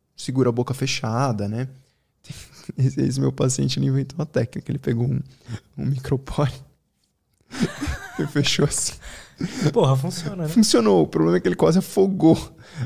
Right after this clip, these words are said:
Speaker 1: Aí a gente falou, tipo, "Oi, o que aconteceu?"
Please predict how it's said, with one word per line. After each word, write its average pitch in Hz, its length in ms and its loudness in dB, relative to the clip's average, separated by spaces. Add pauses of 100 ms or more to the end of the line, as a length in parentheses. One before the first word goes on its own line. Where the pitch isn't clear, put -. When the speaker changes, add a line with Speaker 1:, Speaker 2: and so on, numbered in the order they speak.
(120)
Speaker 1:
Aí 151 420 2
a - 20 -2
gente 185 180 2
falou, 180 200 0
tipo, - 300 -14
"Oi, 302 360 4
o - 40 -16
que - 160 -4
aconteceu?" 392 800 4